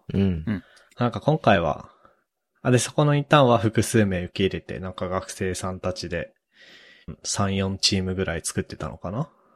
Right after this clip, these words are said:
Speaker 3: それでやってたんだけど、まあ、今回はあの、そこにたまたまちょっと日程が合わなくて、えー、き-、それでもインターンしたいってことで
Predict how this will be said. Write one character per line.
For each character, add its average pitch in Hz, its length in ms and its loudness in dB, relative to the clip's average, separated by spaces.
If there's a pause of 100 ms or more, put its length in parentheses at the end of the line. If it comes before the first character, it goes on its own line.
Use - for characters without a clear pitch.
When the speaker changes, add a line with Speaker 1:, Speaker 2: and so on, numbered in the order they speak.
(220)
Speaker 3:
そ - 160 -6
れ 95 100 -2
で 95 120 0
や 87 80 -2
っ - 80 -12
て 95 120 -6
た 87 140 -4
ん 85 80 -8
だ 87 100 -12
け - 140 -12
ど、 82 280 -12 (1120)
ま 113 80 0
あ、 - 20 -4
今 143 240 2
回 90 220 0
は 85 160 -6
あ 85 40 -12
の、 85 480 -14 (520)
そ - 200 -2
こ 110 440 4
に 110 260 4
た - 120 0
ま 113 100 2
た 117 80 2
ま 110 80 2
ち - 80 -2
ょ - 20 0
っ - 40 -6
と 98 100 -2
日 92 200 -4 (100)
程 117 160 8
が 110 180 4
合 - 40 0
わ 110 140 4
な 110 120 0
く - 120 -10
て、 110 480 2 (880)
え 67 240 -4
ー、 - 40 -10
き-、 - 180 -6 (100)
そ - 80 0
れ 120 60 8
で 135 80 8
も 113 100 6
イ 95 80 4
ン 90 60 -2
タ 98 160 4
ー 85 140 -2
ン - 60 -20 (380)
し - 140 -6
た 95 80 2
い 87 40 0
っ - 40 -6
て - 80 -10
こ 87 100 -10
と 73 140 -10
で - 260 -14